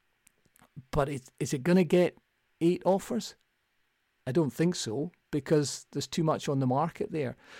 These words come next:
I think the people that are in the market now, yes, there will be more people that come into the market, but there won't be a great deal more people that come into the market. But there will be hundreds of properties that actually come onto the market,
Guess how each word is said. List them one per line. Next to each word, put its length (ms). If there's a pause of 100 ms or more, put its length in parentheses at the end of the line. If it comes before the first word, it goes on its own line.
(180)
I 60
think 260
the 60
people 360
that 160
are 20
in 160
the 80
market 480
now, 180
yes, 420
there 140
will 140
be 160
more 180
people 400
that 140
come 180
into 300
the 80
market, 580 (460)
but 120
there 80
won't 280
be 120
a 60
great 400
deal 320
more 180
people 380
that 140
come 160
into 240
the 80
market. 560 (1080)
But 180
there 120
will 360
be 180
hundreds 540
of 140
properties 600
that 220
actually 600
come 180
onto 340
the 100
market, 540